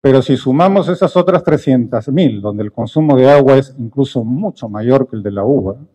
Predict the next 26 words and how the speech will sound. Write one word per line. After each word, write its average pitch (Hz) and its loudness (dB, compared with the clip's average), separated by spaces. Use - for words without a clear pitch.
vamos 147 -2
a 139 -2
llegar 127 0
a 151 4
la 131 0
cifra, 165 -4
lamentablemente, 160 -6
de 139 0
que 143 -2
estamos 196 2
consumiendo 180 2
casi 175 0
seiscientos 147 -2
millones 127 -2
de 110 -8
metros 120 -6
cúbicos 120 -2
anuales 113 -2
del 95 -12
acuífero. - -20
Y 139 -2
de 135 6
ahí 143 4
viene 139 2
el 123 -2
problema. 87 -8